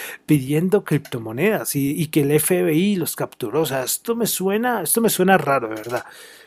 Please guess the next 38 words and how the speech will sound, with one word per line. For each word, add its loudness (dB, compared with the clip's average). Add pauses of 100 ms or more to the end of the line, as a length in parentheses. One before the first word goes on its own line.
(140)
¿Cómo 4
recuperó? 4
Y 6
fijo, 4
estos 2
once 2
millones 2
que, -2
que -6
co-, -4
que -6
co-, -10
que -8
pagaron 2
los 4
de -4
J 0
B 4
S -2 (420)
por -2
lo -4
del -4
hackeo, 0 (380)
les, -8 (320)
esto 0
ya 4
mañana 0
o 0
pasado 2
mañana, 0
algo 0
así, -2
ya 0
tiene -2
que 0
anunciar 2
que -2
ya 0